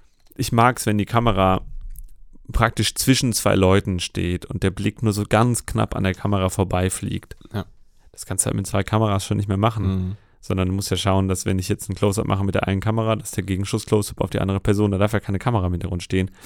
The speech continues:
Speaker 1: Und zack, bist du schon im Winkel so weit weg, dass die Blicke so ganz deutlich aus der Kamera, äh, aus dem Bildeindruck rausgehen. Und das macht immer ein Erlebnis, ähm, ein Close-Up immer weniger immersiv, finde ich.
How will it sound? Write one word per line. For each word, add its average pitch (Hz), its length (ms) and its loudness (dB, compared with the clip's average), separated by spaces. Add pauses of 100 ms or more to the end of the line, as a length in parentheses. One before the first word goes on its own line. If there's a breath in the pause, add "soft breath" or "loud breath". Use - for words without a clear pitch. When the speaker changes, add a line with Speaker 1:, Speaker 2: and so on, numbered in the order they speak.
(120)
Speaker 1:
Und - 180 -2
zack, - 220 -2
bist - 180 0
du 113 60 0
schon 110 180 0
im 98 160 0
Winkel 135 280 2
so 107 120 -2
weit 147 180 0
weg, 220 220 2 (480 soft breath)
dass - 160 2
die 110 140 2
Blicke 110 480 4 (380 soft breath)
so 110 200 -4
ganz 156 460 2
deutlich 120 580 4 (220)
aus 127 240 2
der - 180 0
Kamera, 101 560 2 (160)
äh, - 220 -14
aus - 180 -4
dem 110 160 0
Bildeindruck 101 480 2
rausgehen. 90 540 2
Und 87 100 -4
das 98 100 0
macht 110 200 -2
immer 107 180 2
ein 98 140 4
Erlebnis, 117 680 0 (100)
ähm, 98 360 2 (880 soft breath)
ein 95 60 -4
Close-Up 117 340 4
immer 113 220 4
weniger 113 400 6
immersiv, 104 440 4
finde - 320 -4
ich. - 140 -20